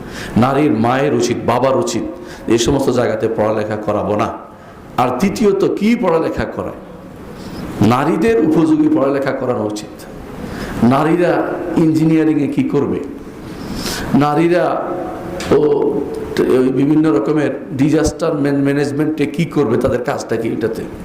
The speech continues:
বুঝতে হবে নারীদের উপযুক্ত। আমি শুধু নাম বলছি না, কাউকে আলো-, আক্রমণ করার জন্য বলছি না, নারীদের উপযুক্ত খাত কোনটা সেটা দেখতে হবে। সারা দিন ধরে নারীরা রাস্তার মধ্যে বসে বসে আলপনা আঁকছে,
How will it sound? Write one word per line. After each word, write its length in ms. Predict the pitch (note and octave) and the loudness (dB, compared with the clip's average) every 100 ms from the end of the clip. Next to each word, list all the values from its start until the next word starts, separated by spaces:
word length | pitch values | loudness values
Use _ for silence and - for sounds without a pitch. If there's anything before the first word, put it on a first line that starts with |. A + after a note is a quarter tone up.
| - - - - - - - D3 | -12 -12 -10 -8 -6 -6 0 2
বুঝতে 320 | F#3 G3 G#3+ | 2 2 0
হবে 200 | F3+ F3+ | 2 2
নারীদের 420 | D#3 D3+ D#3+ F#3 F#3 - | 2 2 2 2 0 -2
উপযুক্ত। 840 | D#3+ D#3+ F#3 E3 - - D3 - - - - - - | 0 2 2 2 -2 -2 0 0 -2 -8 -14 -16 -6
আমি 140 | - C#3 | -2 0
শুধু 260 | - E3 | 2 2
নাম 340 | C3 C3+ C#3+ C#3 | 2 2 2 0
বলছি 240 | C#3 - | 0 0
না, 80 | D#3+ | 0
কাউকে 440 | - C3+ D3 B2+ | 2 0 0 -2
আলো-, 240 | - C3 C3 | 0 0 0
আক্রমণ 440 | - C3+ D#3 D3 | -2 -2 0 -2
করার 220 | B2+ C3+ | 0 0
জন্য 140 | C3+ C3+ | 0 0
বলছি 300 | A#2+ A#2 C3 | 0 0 -2
না, 100 | G2+ - - - - - - - | -4 -6 -12 -16 -14 -12 -4 0
নারীদের 360 | D3 E3+ E3+ | 2 4 2
উপযুক্ত 460 | F#3 G3 G3+ - G3+ - | 2 2 2 0 0 0
খাত 300 | - C3+ - | 0 -2 -2
কোনটা 260 | C#3+ A2+ B2 | -2 0 -2
সেটা 180 | B2 A#2+ | 0 2
দেখতে 300 | B2 G#2+ G#2+ | 0 0 -2
হবে। 180 | G#2+ - - - - - - - | -2 -6 -10 -12 -12 -10 -8 -4
সারা 360 | - E3+ F#3 F3+ | 0 2 2 0
দিন 220 | F#3+ G3 | 0 2
ধরে 220 | G3 F#3 | 2 2
নারীরা 400 | D3+ C#3+ C#3 D#3 | 2 2 2 0
রাস্তার 340 | C#3+ C3 C#3+ C3 | 0 -2 -2 0
মধ্যে 200 | B2 D3 | 0 0
বসে 260 | A#2+ - | 0 0
বসে 480 | D3 C3+ C#3 - - - - - - | 0 0 0 -2 -4 -12 -16 -10 -2
আলপনা 440 | C3+ C#3+ C#3 B2+ | 0 2 2 2
আঁকছে, 420 | A#2 A2 - A#2+ | 0 -2 -2 -2